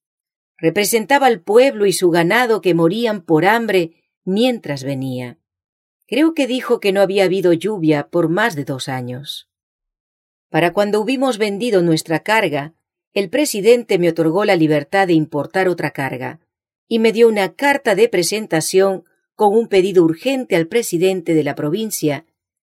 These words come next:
que nos permitiera comprar una carga de provisiones para Paraíba. Por ese tiempo los capitanes J y G Broughton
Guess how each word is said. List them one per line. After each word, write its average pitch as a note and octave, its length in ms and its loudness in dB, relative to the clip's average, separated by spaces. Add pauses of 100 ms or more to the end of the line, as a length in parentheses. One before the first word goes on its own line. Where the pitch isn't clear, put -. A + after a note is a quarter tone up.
(140)
que F#3+ 120 4
nos G#3+ 160 -2
permitiera B3 680 2
comprar G3+ 500 0
una E3+ 240 0
carga F#3+ 340 0
de D#3+ 140 0
provisiones D#3 920 -4 (360)
para F3 260 2
Paraíba. D#3 720 0 (840)
Por D#3 160 0
ese A#3 220 4
tiempo B3+ 440 0
los F#3+ 200 0
capitanes F3 800 0
J A3 420 0
y D3+ 100 2
G G#3 420 -4 (380)
Broughton D#3 720 -2